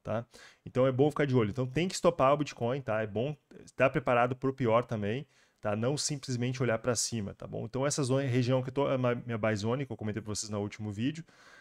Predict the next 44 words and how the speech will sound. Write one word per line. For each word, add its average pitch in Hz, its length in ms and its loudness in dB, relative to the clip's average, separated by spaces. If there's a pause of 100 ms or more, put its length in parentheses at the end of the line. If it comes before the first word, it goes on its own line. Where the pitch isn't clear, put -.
(200)
tá 101 100 -6
bom? 107 280 -2
Eu - 20 -4
não 123 140 -2
mudei, 127 480 0
eh, 104 200 0
de 104 60 -8
opinião, 127 300 -2
vou 135 120 2
fazer 131 280 2
isso, 143 260 -2
só 143 220 0
que 151 340 -4
é 135 240 2
uma 143 160 0
região 123 320 0
que 127 80 -10
eu 127 40 -4
vou 117 100 -4
tá 120 200 0 (320)
de 113 160 -4
olho 131 220 4 (160)
pra 123 100 4
estopar 123 400 2
aqui 127 300 -4
no 135 80 -2
cinquenta 131 320 -2
e 123 40 2
nove, 123 260 2
caso 139 500 0
o - 20 -8
Bitcoin 120 400 -8
comece 113 300 -6
a - 60 -18
perder 113 220 -4
essas 113 220 -6
zonas, 92 340 -10
tá? 123 200 -8 (580)
Então 135 240 2
é 135 80 2
bom 131 120 2
ficar 143 140 0
de 127 100 0
olho. 98 220 2